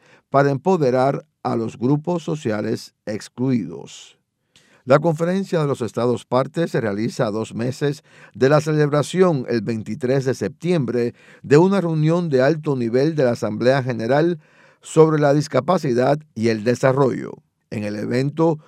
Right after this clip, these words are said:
los jefes de Estado y de Gobierno tomarán decisiones sobre los próximos pasos para promover la inclusión de los discapacitados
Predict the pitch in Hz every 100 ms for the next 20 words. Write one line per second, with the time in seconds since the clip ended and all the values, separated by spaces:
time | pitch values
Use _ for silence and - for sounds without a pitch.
0 | - - 131 151 170 185 185 151 135 -
1 | 147 151 143 113 113 143 180 127 117 113
2 | 113 - - - 151 156 165 185 180 160
3 | 151 170 165 170 156 - - 151 151 143
4 | - 160 190 - 170 151 - 156 156 165
5 | 156 _ - - 135 147 147 151 156 151
6 | 160 190 127 92 85 117 101 107 98 -
7 | 151 160 135 120 107 127 - 104 117 -
8 | 95 170 160 139 147